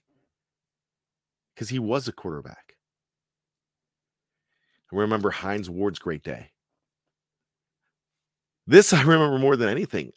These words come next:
Ike Taylor had an interception. Ike Taylor was one of the best defensive backs in Pittsburgh Steeler history, but never went to a Pro Bowl. Why? 'Cause he didn't have the hands for it.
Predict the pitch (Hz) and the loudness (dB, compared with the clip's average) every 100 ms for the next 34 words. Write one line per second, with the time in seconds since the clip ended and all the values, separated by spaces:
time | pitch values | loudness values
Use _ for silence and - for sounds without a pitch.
0 | - 170 - 190 185 156 165 160 147 135 | -6 -6 -4 -6 -6 -6 -6 -6 -6 -8
1 | 151 160 - 85 _ _ _ _ _ _ | -8 -10 -10 -12 _ _ _ _ _ _
2 | _ _ _ _ _ - 175 202 151 170 | _ _ _ _ _ -6 -4 -4 -4 -2
3 | 165 151 - _ _ - 127 147 156 131 | -2 -4 -8 _ _ -16 -12 -8 -6 -4
4 | 135 - - 165 - - - 160 151 - | -6 -6 -10 -10 -10 -12 -8 -8 -8 -8
5 | 135 127 113 104 - - _ _ _ _ | -6 -2 -2 -4 -12 -20 _ _ _ _
6 | _ 139 127 147 - 156 120 151 147 117 | _ -14 -10 -10 -8 -10 -6 -2 -2 -2
7 | 156 - 147 127 120 123 156 165 151 135 | -6 -6 -6 -4 -4 -4 -4 -4 -6 -6
8 | 135 135 147 139 135 127 135 165 175 180 | -6 -2 -2 4 4 4 2 2 -2 -6
9 | _ _ _ _ - 131 156 147 139 123 | _ _ _ _ -14 -8 -6 -4 -6 -6
10 | 90 107 123 120 - 80 62 - | -8 -10 -10 -12 -14 -12 -12 -14